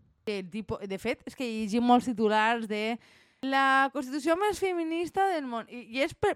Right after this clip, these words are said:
per les coses que diu, que les di-, o sea, n-, n'hi ha un moment que parla de les dissidències de gènere,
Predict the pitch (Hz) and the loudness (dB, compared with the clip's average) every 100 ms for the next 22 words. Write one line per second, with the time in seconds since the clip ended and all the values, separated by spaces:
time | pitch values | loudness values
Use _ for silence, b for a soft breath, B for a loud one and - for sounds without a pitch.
0 | - 285 233 208 247 254 254 214 202 262 | 4 4 4 4 4 4 4 2 4 4
1 | 254 180 190 175 - b b b 220 247 | 4 2 0 -2 -6 b b b 2 2
2 | 196 - 233 233 196 175 - 233 233 277 | 2 -4 -2 2 2 2 -4 -6 -4 2
3 | 330 440 392 339 330 294 - 277 277 240 | 2 4 2 2 2 -2 0 -2 2 2
4 | 214 180 202 196 180 196 208 254 220 170 | 2 2 -2 0 0 2 2 4 4 2
5 | 170 165 147 - | -2 -2 -6 -10